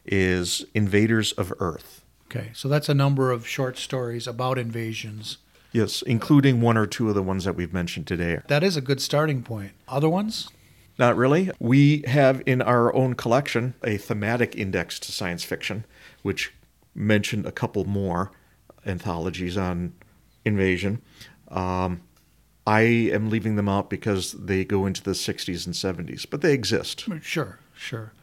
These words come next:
Speaker 2: And, you know, like I said at the beginning here, there were probably thousands of invasion stories written in the magazines over the years.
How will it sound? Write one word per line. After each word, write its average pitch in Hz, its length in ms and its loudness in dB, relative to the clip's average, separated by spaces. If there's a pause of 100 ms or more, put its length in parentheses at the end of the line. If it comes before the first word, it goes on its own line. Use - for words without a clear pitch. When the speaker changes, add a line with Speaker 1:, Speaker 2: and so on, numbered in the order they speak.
Speaker 2:
And, 143 280 0
you 190 120 2
know, 156 80 4
like 170 200 4
I 160 100 4
said 143 340 0
at 143 120 -10
the 131 80 0
beginning 123 380 -2
here, 113 280 -6 (180)
there 151 160 4
were 127 300 -2
probably 127 600 -2
thousands 110 600 -6
of 117 220 -8
invasion 117 440 -4
stories 113 420 -6
written 131 240 -6
in 117 80 -4
the 113 80 -4
magazines 113 580 -6
over 117 200 -8
the 113 100 -10
years. 110 440 -10